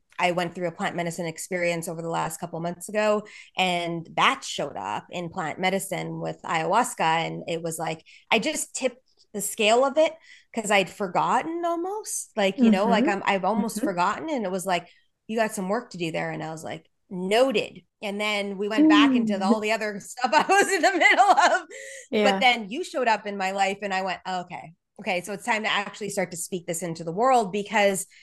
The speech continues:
Speaker 1: we hold so much shame, I feel, around some of this.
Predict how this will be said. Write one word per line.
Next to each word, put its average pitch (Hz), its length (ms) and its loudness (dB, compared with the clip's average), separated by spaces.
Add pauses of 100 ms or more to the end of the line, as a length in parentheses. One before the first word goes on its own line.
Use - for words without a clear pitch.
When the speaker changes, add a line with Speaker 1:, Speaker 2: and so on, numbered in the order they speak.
(380)
Speaker 1:
we 220 140 -2
hold 247 400 6
so 277 160 0
much 208 200 0
shame, 165 640 -4
I 160 140 -4
feel, 165 560 -6
around 165 580 -2
some 160 300 -4
of - 100 -10
this. 139 420 -6